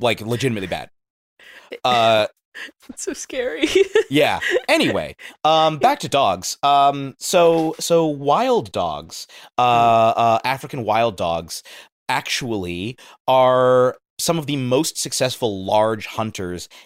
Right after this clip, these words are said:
Speaker 1: in Africa, like, in the African
Speaker 2: Mm.
Speaker 1: continent. Uh, lions, their success rate is not that high. Uh, hyenas actually have a very good success rate as well.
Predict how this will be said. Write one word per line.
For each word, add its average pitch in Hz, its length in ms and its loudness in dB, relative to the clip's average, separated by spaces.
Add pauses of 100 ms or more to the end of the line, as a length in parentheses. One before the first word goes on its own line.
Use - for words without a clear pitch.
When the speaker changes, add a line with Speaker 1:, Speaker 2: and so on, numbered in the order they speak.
(120)
Speaker 1:
in 120 400 -2 (120)
Africa, 120 480 -8 (400)
like, 110 180 -2
in 139 140 0
the 127 100 -4
African 113 300 -4
Speaker 2:
Mm. - 20 -12
Speaker 1:
continent. 92 420 -8 (280)
Uh, 120 480 2 (580)
lions, 220 800 -2 (240)
their 143 160 2
success - 460 -4
rate 226 240 -2
is 117 140 -4
not 131 340 -2
that 123 180 -2
high. 147 340 0 (300)
Uh, 123 600 4 (180)
hyenas 175 420 0
actually 110 220 -2
have 95 100 -6
a 92 40 -10
very 92 200 -6
good 87 140 -10
success - 320 -12
rate 82 120 -10
as 71 120 -18
well. 87 240 -6